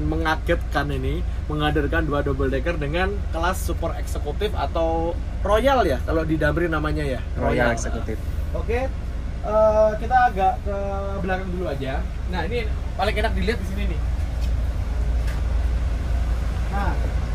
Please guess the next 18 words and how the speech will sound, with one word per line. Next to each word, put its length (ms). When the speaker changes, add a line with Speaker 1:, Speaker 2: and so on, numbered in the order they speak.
Speaker 1:
layanannya 560
di 140
sini 420
ada 480
bantal. 400
Bantalnya 480
warnanya 560
kuning, 320
seperti 320
garisnya 320
Damri 320
yang 80
warnanya 240
kuning. 240
Lalu 320
ada 240
apa 80
ini? 160